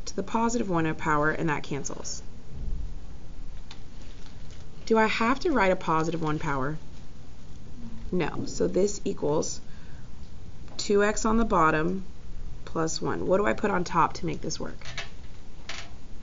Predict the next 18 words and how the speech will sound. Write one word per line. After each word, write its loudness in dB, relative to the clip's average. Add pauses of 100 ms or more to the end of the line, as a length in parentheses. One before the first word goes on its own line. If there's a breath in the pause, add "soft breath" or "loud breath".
(1080)
One. 0 (440)
Now, 4
the 4
reason 4 (680 loud breath)
I 4
could 2
not 6 (180)
just 2
move 4
this 4
whole 4
piece 2 (300)
to 2
the 6
bottom 8
of 2
this 6
fraction 4